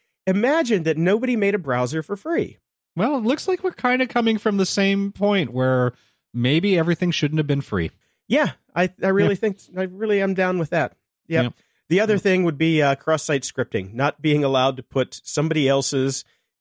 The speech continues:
Speaker 1: images or JavaScript on your site. Everything has to come from your server.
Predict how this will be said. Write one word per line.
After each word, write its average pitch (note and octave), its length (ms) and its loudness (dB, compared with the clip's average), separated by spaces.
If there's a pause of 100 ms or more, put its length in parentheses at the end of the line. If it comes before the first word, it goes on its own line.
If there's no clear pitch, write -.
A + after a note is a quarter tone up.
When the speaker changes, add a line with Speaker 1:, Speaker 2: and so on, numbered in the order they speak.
(120)
Speaker 1:
images C#3 480 2
or C3 80 0
JavaScript B2 680 -2
on B2 220 -2
your A#2 160 -2
site. G#2+ 260 -2
Everything C#3+ 380 0
has C3 200 -4
to C#3 60 -12
come B2 200 -4
from A2 180 -12
your A2 140 -4
server. F#2+ 420 -10